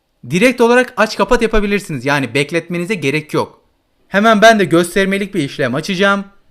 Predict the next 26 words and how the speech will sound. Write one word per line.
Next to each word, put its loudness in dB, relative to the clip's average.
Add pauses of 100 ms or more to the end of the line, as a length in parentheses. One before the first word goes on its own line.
(460)
Geliyoruz, 2
şuradan 0
izoleyi 0
seçiyoruz. -8 (540)
Eğer 4
ki -4
çapraz 4
derseniz -2 (380)
spotunuzdaki -4
tüm -2
parayı 2
kullanır. -10 (580)
Ama -2
izole 0
derseniz 0 (240)
onu -6
kullanamaz -4
arkadaşlar. -8 (960)
Gelin -2
izoleye 0
basın. -2 (260)
İzoleye -2
bastım -2
görmüş -2
olduğunuz -4
gibi. -4